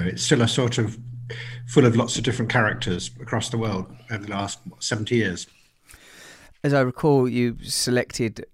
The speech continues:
Speaker 2: a few protagonists in, like, Russia, China, Great Britain, the United States, and now I see from your subtitle, in order to tell an emotional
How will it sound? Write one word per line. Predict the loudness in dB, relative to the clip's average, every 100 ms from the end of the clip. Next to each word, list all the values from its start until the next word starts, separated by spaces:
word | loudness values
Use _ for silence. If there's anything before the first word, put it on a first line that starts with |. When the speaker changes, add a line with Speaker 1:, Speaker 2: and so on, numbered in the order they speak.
| -16 -6
Speaker 2:
a | -6
few | -6 -4 0 2 0 -4 _ _ _ _ -20 _
protagonists | -18 -8 0 2 4 4 4 0 -2 -2
in, | 0 0
like, | 0 -2 -6 -18
Russia, | -6 -2 0 0 0 0
China, | -2 -2 0 0 0 -2 -4 _ _ _ _ _ _ 0
Great | 2 2
Britain, | 2 2 2 0 -4 _ _ _
the | -2
United | 0 2 0 -4
States, | -4 -2 -2 -6 -12 -14 -18 -20 _ -14 -10
and | -6 -2
now | -2 -2
I |
see | -4 -4 -4
from | -4 -6
your | -6
subtitle, | -4 -6 -4 -4 -2 -4
in | -4 -4
order | -6 -12
to | -16
tell | -6 -4 -4
an | -4
emotional | -2 0 0 -2 -4 -4 -6